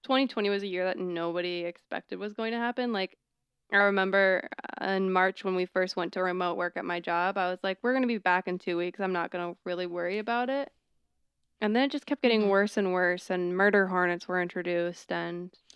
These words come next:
Speaker 2: Murder hornet.
Speaker 1: you
Speaker 2: I
Speaker 1: know,
Speaker 2: forgot about that.
Speaker 1: everything with the unrest, um, happened, and, you know, it's just, like, a combination of so many sad things happening at once. It was a hard year, and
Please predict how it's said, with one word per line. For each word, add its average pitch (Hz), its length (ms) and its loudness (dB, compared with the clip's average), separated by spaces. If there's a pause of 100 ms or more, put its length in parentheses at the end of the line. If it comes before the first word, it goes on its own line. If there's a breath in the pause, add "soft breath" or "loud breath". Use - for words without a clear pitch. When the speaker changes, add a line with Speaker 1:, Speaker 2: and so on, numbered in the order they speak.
(480 soft breath)
Speaker 2:
Murder 427 240 -2
hornet. 330 160 -4
Speaker 1:
you 226 80 6
Speaker 2:
I - 20 4
Speaker 1:
know, 185 260 4
Speaker 2:
forgot 156 140 0
about 151 160 -4
that. 156 220 -4 (260)
Speaker 1:
everything 220 720 -2 (100)
with 220 160 0
the 202 240 -4
unrest, 202 680 0 (420)
um, 190 400 -6 (380)
happened, 180 600 -2
and, 175 380 -6 (640)
you 214 100 2
know, 180 220 2
it's 196 120 -4
just, - 200 -6
like, 208 180 2
a 202 320 4 (400)
combination 220 560 2
of 208 100 -2
so 196 140 -2
many 202 340 0 (200)
sad 185 340 0
things 185 240 -4
happening 202 400 -2
at 196 120 0
once. 180 500 -4
It 202 120 -10
was 202 140 -6
a 196 80 -6
hard 180 320 -6
year, 180 280 -6
and 185 340 -8